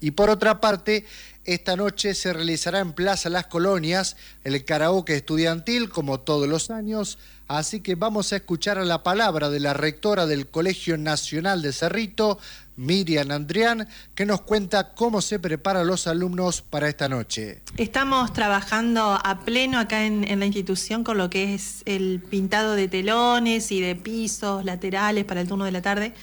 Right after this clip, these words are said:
Speaker 2: Y bueno, algunos chicos también han traído escenografía, pero a full, digamos, todos los cursos. Hay chicos que hemos estado por ahí observando que están desde las siete y veinte de la mañana, se van al mediodía a la casa, almuerzan y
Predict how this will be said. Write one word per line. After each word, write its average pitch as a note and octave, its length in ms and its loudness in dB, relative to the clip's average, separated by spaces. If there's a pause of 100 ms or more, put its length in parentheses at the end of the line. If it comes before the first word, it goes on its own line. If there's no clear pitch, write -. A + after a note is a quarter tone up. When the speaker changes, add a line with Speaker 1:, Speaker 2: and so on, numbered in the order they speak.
Speaker 2:
Y A3+ 80 0
bueno, C#4 160 4
algunos A#3 220 4
chicos A#3 220 0
también G#3+ 240 0
han A3 80 2
traído G#3+ 240 4
escenografía, G#3+ 840 2
pero F3+ 340 0 (200)
a G#3 140 2
full, D4 260 4
digamos, G#3 400 4
todos G#3+ 200 4
los G3+ 100 0
cursos. G3 680 -2 (500)
Hay G#3+ 120 2
chicos A#3+ 300 -2
que A3+ 100 0
hemos A3+ 200 -2
estado G#3+ 360 2
por G3+ 140 2
ahí G#3 1120 2
observando A3+ 560 2
que G3 140 2
están A3 300 0
desde G#3 240 0
las F#3 160 0
siete A#3 300 -4
y A3+ 40 0
veinte A3+ 260 0
de A3 120 4
la G3 100 2
mañana, C4+ 720 2
se A3+ 160 -2
van G#3+ 100 4
al G#3+ 100 0
mediodía A#3 720 2
a G#3+ 40 0
la F3+ 160 -2
casa, G#3+ 260 -2
almuerzan A3+ 580 0
y F#3+ 220 -2